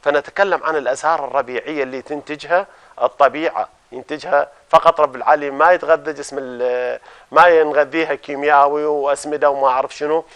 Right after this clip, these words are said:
هاي كذلك راح تكون أشبه بالمصنعة. فإحنا الهدف الوحيد من إنتاج العسل الأصلي مناحنا ككون أزهار كثيرة جدا تختلف عن بقية المناطق. فإحنا الإخوان النحالين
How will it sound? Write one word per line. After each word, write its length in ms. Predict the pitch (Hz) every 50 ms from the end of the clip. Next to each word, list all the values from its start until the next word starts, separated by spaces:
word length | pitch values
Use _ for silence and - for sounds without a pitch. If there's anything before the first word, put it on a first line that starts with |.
| - - _ -
هاي 160 | - 143 143
كذلك 480 | 135 - 151 135 143 165 175 170 - 165
راح 140 | 160 139 139
تكون 440 | - 147 - - - 156 165 160 -
أشبه 260 | 160 151 - 165 156
بالمصنعة. 760 | 143 139 143 139 139 - - 160 151 143 139 113 85 90 - _ _ _ - - - _ _ -
فإحنا 520 | - 208 233 208 - - 202 190 190 185 - _ _ _ _ _ _ _ _ _ _ _ _ _ _ -
الهدف 420 | - 135 143 185 214 190 196 180 180
الوحيد 640 | 165 156 160 160 151 - 208 202 190 151 - _ -
من 160 | 156 156 147
إنتاج 520 | 151 147 - - 185 180 170 165 - - - _ _ _ -
العسل 460 | 131 127 - - 180 175 - 165 151
الأصلي 440 | 151 147 - 160 170 - - 151 143
مناحنا 720 | 131 127 - 190 196 175 - - 190 190 190 190 196 202 - - _ _ _ _ -
ككون 480 | - 147 - - 190 190 190 185 196 - _ -
أزهار 600 | 156 147 123 123 127 147 165 175 170 170 170 - - - _ _ _ _ _ _ _ _ _ _ _ _ _ _ -
كثيرة 460 | - 160 151 - 175 185 175 165 165 160 135
جدا 260 | 170 175 160 180 165
تختلف 440 | 156 - 151 - - 175 160 147 -
عن 120 | 135 143
بقية 280 | 131 139 - - 185 - -
المناطق. 480 | 214 220 208 180 147 104 - - - _ _ _ _ _ _ _ _ _ _ _ _ _ _ _ _ _ _ _ _ -
فإحنا 360 | - 175 180 185 - 202 202 185
الإخوان 420 | 160 151 - - 180 180 175 160
النحالين 680 | 156 156 156 - - - 160 160 160 175 202 226 220